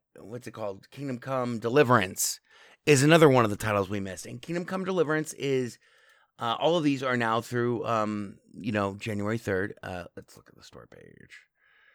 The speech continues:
One moment, please. Um, oh, Jesus Christ. Why is it saying, oh, God.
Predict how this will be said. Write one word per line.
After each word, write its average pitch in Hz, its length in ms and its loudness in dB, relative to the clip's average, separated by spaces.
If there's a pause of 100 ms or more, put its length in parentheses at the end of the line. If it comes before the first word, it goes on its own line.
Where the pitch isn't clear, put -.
(1400)
One 160 240 4
moment, 151 300 6
please. 156 400 0 (100)
Um, 117 420 2 (320)
oh, 127 160 -10
Jesus 143 560 -8
Christ. 120 920 -4 (4000)
Why 135 200 -2
is 165 140 -4
it 147 100 -8
saying, 127 680 -6
oh, - 180 -20 (280)
God. - 600 -12